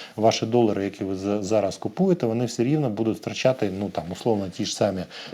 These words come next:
три і сім відсотки річних саме за рахунок купи-, купівельної своєї спроможності,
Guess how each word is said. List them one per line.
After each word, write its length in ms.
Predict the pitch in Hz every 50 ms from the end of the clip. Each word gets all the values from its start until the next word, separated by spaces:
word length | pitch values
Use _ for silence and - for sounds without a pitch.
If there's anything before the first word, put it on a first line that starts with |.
| -
три 180 | - 107 107 104
і 40 | 95
сім 240 | - - 107 98 95
відсотки 420 | 98 - - 107 90 - - 101
річних 360 | 101 104 - - 190 202 202
саме 320 | - - 131 135 131 117 101
за 320 | 104 107 104 107 120 -
рахунок 380 | 104 - - 127 117 110 - -
купи-, 240 | - 110 - - - -
купівельної 600 | - 120 120 127 120 120 107 92 90 92 90 -
своєї 200 | - - 98 87
спроможності, 640 | - - 123 135 180 196 180 175 165 - - 135